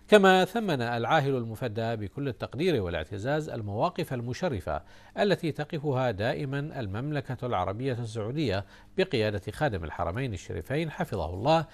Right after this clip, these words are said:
في دعم مملكة البحرين، مؤكدا أن هذه المواقف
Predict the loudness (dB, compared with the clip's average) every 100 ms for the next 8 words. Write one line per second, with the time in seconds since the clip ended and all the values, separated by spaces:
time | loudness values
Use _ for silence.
0 | -16 -12 -2 2 4 4 2 -4 -4 -2
1 | -2 -2 -2 -2 -2 0 -2 -2 -12 -20
2 | -20 -20 -2 2 2 0 -4 -4 -6 -2
3 | -2 0 -2 0 0 0 -4